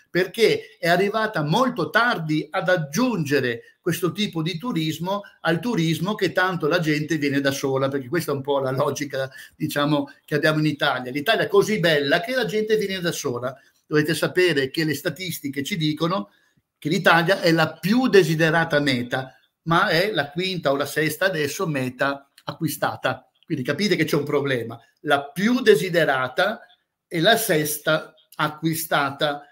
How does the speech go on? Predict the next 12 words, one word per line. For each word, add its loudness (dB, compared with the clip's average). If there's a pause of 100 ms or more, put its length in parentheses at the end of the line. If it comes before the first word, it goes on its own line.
(180)
c'è -4
qualcosa 0
che -2
non 0
va. -10 (320)
Ecco, -16 (100)
noi, -4
siccome 0
abbiamo 2
tante 0
cose 2
belle, 0